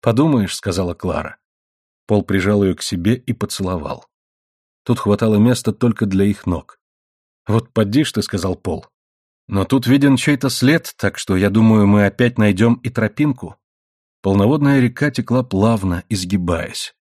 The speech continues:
На другом берегу, в безлюдных низинах, пасся скот. Справа над Полом и Кларой вздымался утёс. Они стояли, прислонясь к дереву, в напитанной влагой тишине.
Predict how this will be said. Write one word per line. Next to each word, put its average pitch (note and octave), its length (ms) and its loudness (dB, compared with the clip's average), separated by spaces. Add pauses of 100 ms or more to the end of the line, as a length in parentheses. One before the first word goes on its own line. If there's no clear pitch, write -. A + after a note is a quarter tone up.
(420)
На G#2+ 120 2
другом A#2+ 340 2
берегу, A2+ 380 2
в G2 80 0
безлюдных G#2 560 2
низинах, A2 640 0
пасся G2+ 360 -4
скот. - 500 -12 (500)
Справа A#2 440 0
над F#2 240 -2
Полом A2+ 280 2
и - 120 -16
Кларой B2 640 -2
вздымался F#2 720 -4
утёс. - 540 -10 (760)
Они C3+ 180 2
стояли, D#3 380 0
прислонясь C3 560 0
к F#2+ 100 -4
дереву, G2+ 540 2
в F#2+ 120 -4
напитанной A2+ 600 2
влагой F2+ 400 -2
тишине. D#2 580 -8